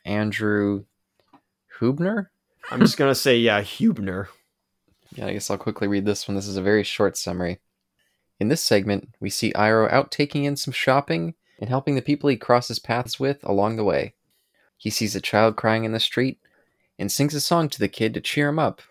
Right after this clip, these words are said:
Speaker 1: He helps a thief who tries to rob him and helps him improve his stance and also to make better life choices than the dangerous ones he's making.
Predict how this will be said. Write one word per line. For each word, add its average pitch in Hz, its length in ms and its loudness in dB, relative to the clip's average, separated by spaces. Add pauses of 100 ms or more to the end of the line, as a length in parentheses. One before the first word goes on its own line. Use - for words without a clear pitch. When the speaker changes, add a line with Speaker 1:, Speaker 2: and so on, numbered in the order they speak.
(400)
Speaker 1:
He 110 80 -6
helps 101 280 -2
a 101 60 -8
thief - 520 -6
who 98 100 -4
tries 95 300 0
to - 100 -8
rob 113 260 4
him 95 200 0 (500)
and 113 80 -6
helps 120 200 2
him 117 60 -2
improve 107 240 -2
his 104 120 -4
stance 143 480 -2 (520)
and 147 100 2
also 190 240 2
to 143 60 4
make 139 220 2
better 139 160 4
life 147 220 4
choices 87 520 -2
than 95 80 -6
the 92 60 -2
dangerous 101 460 -4
ones 98 240 -4
he's 95 160 -4
making. 92 380 -6